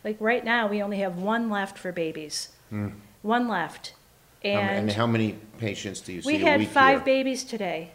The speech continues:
Speaker 2: Yeah, there you go.
Speaker 1: So, and, and Rachel struggles because it's just not there.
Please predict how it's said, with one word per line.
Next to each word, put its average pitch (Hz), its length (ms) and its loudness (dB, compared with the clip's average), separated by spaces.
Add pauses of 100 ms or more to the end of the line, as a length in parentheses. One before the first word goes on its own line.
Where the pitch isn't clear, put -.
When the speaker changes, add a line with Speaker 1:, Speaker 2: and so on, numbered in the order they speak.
(160)
Speaker 2:
Yeah, 71 140 -8 (180)
there 85 140 -6
you 82 120 -4
go. 78 120 -8
Speaker 1:
So, 240 400 4
and, 233 440 0
and 220 360 0
Rachel 233 520 2
struggles 226 600 0
because 220 400 -2
it's 202 180 -6
just 220 400 0
not 190 300 -6
there. 170 400 -4